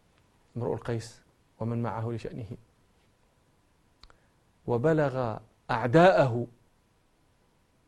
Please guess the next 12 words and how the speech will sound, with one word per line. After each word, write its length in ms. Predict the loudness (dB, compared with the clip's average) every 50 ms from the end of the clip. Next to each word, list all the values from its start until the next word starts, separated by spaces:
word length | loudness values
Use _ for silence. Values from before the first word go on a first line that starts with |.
| _ -2 0
أن 300 | 2 2 2 2 2 2
عتاده 720 | 2 4 4 4 4 6 6 6 6 8 6 6 6 6
وسلاحه 920 | 6 4 4 4 4 4 2 2 2 2 4 6 6 6 4 4 4 4
وحرمه 960 | 4 4 6 6 4 4 6 6 6 6 6 4 2 2 2 2 0 0 -2 -4 -12 -20 _ _ _ _ _ _ _ _ _ _ -8
عند 160 | -6 -4 -4
السموأل 640 | -4 -6 -6 -8 -6 -4 -4 -4 -4 -4 -6 -6
بن 120 | -6 -6 -6
عادية، 720 | -6 -8 -8 -10 -8 -8 -8 -6 -6 -6 -8 -10 -12 -14 -18 -20 _ _ _ _ _ _ _ _ _ _ _ _ _ _
فانطلقوا 580 | -12 -10 -8 -6 -6 -6 -6 -8 -8 -8 -10 -10
إليه. 280 | -8 -10 -12 -14 -16 -20 _ _ _ _ _ _ _ _ _ _ _ _ _ _ _ _ _ _ _ _ _ _ _ _ _ _ _ _ _ _ _ _ _ _ _ _ _ _ _ _ _ _ _ _ _ _ _ _ _ _ _ _ _ _ _ _ _ _ _ _
السموأل 720 | -20 -14 -8 -6 -4 -2 0 -2 -2 -2 -4 -6 -6 -8 -10 -12 _ _ _ _ _ _ _ _ _ _ _ _ _ -6
يعلم 540 | -4 -2 -2 0 0 0 -2 -2 -4 -6